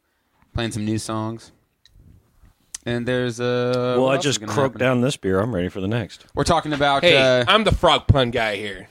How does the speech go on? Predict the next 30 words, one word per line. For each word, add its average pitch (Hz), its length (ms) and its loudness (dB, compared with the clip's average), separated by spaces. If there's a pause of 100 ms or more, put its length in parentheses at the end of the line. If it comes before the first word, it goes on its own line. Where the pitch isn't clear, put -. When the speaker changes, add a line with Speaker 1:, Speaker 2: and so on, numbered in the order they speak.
(140)
Speaker 3:
All 143 60 -8
right. 170 340 6 (840)
Speaker 1:
We're 135 80 0
gonna 165 140 0
burn 156 160 -4
a 127 40 -4
couch 147 260 -2
that 98 180 -6
night 101 180 -6
too, 98 320 -4
so - 220 -14
keep - 220 -14
that - 100 -8
Speaker 3:
Oh, 123 60 -6
Speaker 1:
in - 60 -10
mind. - 120 -10
Speaker 3:
sweet. 143 180 -6 (300)
Speaker 2:
Oh, 117 160 -2 (140)
fuck - 240 -6
yeah. 90 180 -8 (2000)
Speaker 1:
That 139 160 -8
is 131 120 -8
a 110 60 -8
thing 127 380 -10
that - 100 -14
we 113 120 -10
like 113 200 -8
to - 80 -20
do - 120 -14
here. - 280 -16